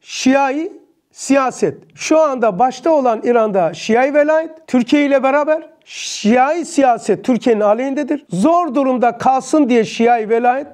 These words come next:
Şiai siyaset İsrail ile beraber onun şeylerini, konsolosluklarına Şiai siyasetle beraber bir olmuş, Şiai velayeti zor durumda koymak için yapılıyor. Nereden çözeceksin sen bunu?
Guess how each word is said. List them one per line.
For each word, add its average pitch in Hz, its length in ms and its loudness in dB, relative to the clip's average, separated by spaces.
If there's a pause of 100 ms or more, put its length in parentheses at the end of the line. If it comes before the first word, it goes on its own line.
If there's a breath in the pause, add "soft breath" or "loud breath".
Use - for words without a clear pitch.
(140)
Şiai 277 760 0
siyaset 269 640 0 (100)
İsrail 262 400 0
ile 247 120 0
beraber 247 420 0 (280 soft breath)
onun 269 440 0
şeylerini, 226 500 0
konsolosluklarına 269 1080 0
Şiai 269 840 0
siyasetle 247 840 0
beraber 220 440 0
bir 294 80 2
olmuş, 294 440 -2
Şiai 262 880 -2
velayeti 240 480 0
zor 254 280 0
durumda 240 300 2
koymak 240 440 -2
için 202 160 -6
yapılıyor. 190 360 -8 (160)
Nereden 269 320 0
çözeceksin 220 500 -6
sen 208 180 -8
bunu? 214 240 -12